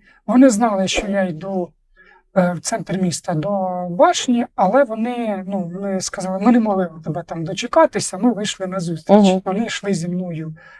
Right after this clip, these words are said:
Speaker 1: до, до самого центру. В центрі також вже поприходили підписники, бо вже ж знали, що я сюди йду. Ну, зустріли дуже класно. О, всі підтримали, всі були задоволені. Було дуже круто, коли до мене,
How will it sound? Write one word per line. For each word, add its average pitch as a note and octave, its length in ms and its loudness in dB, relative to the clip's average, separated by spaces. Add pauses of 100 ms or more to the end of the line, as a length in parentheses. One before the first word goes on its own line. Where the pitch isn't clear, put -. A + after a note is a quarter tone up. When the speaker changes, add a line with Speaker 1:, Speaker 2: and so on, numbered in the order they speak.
(440)
Speaker 1:
до, F#3 200 2
до E3+ 160 -2
самого F#3 380 -2
центру. A#3+ 560 2 (380)
В - 60 -10
центрі F#3+ 340 0
також F#3+ 400 -6
вже F3 280 -2
поприходили F3 680 -4
підписники, G#3 720 0
бо F3 120 -6
вже F3 200 -6
ж D#3+ 160 -6
знали, C#4 300 6
що - 180 -6
я A3+ 140 -6
сюди F3+ 320 -4
йду. F3+ 260 -6 (180)
Ну, A3+ 220 2
зустріли G3 540 0
дуже E3 260 -8
класно. G#3+ 640 2 (600)
О, F#3 320 0
всі - 280 -6
підтримали, G3+ 640 0
всі - 220 -4
були F3+ 240 -4
задоволені. G3 800 -2
Було F3+ 280 -4
дуже F3 280 -6
круто, F3+ 380 -2
коли F3+ 360 -8 (400)
до F3 120 -2
мене, F3 540 -4